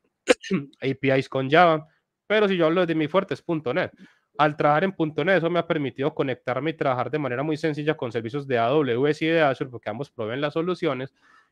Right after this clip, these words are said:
y al, mi, y al yo ser experto en punto net y saber cómo conectar esos servicios contra A W S y contra Azure utilizando mi tecnología, yo sé que puedo lograr exactamente lo mismo utilizando Java, utilizando Python,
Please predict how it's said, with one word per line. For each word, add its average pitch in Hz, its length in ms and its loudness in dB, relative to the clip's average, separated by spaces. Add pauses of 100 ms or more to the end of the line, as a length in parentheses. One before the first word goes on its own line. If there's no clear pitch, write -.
y 147 140 2
al, 147 160 6
mi, 156 320 0
y 165 100 -2
al 147 200 2
yo 151 140 4
ser 185 140 2
experto 180 460 0
en 170 80 -4
punto 131 400 -2
net 123 140 0
y 120 100 -2
saber 123 260 -2
cómo 170 260 -2
conectar 127 400 -4
esos 156 200 0
servicios 120 420 -6
contra 120 480 0
A 147 60 4
W 139 580 2
S - 220 -10 (580)
y 143 200 0
contra 139 400 2
Azure 127 220 0
utilizando 131 360 -2
mi 165 120 0
tecnología, 165 440 2
yo 123 120 2
sé 139 120 0
que 151 120 2
puedo 151 220 2
lograr 120 280 0
exactamente 143 600 -2
lo 120 100 -2
mismo 117 220 -4
utilizando 110 640 -6
Java, 135 400 4 (240)
utilizando 123 720 -2
Python, 151 400 2